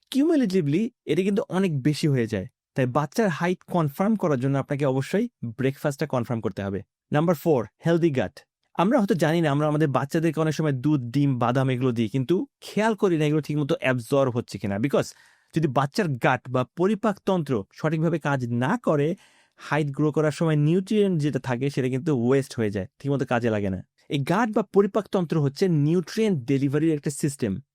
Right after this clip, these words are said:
আর এই ডেলিভারি যদি ঠিকমতো না হয়, তাহলে আমাদের নিউট্রিশন যেগুলো রয়েছে, যেমন ক্যালসিয়াম, ভিটামিন, জিঙ্ক,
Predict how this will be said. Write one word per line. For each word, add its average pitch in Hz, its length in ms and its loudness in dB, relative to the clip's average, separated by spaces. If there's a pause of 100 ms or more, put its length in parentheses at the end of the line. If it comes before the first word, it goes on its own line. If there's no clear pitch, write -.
(140)
আর 143 100 -2
এই 143 60 2
ডেলিভারি 190 400 4
যদি 196 180 0
ঠিকমতো 190 380 -4
না 147 260 2
হয়, 196 200 0
তাহলে 143 340 0
আমাদের 139 260 0
নিউট্রিশন 147 480 0
যেগুলো 120 260 2
রয়েছে, 113 320 0
যেমন 143 200 0
ক্যালসিয়াম, 123 580 -2
ভিটামিন, 117 400 0
জিঙ্ক, 117 320 -2